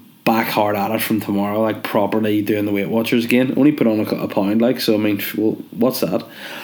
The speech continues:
But, uh, my ideal cheat day would be, a l-,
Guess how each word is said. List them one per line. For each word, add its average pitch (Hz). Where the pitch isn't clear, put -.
But, 120
uh, 123
my 127
ideal 143
cheat 113
day 143
would 131
be, 120
a 127
l-, 131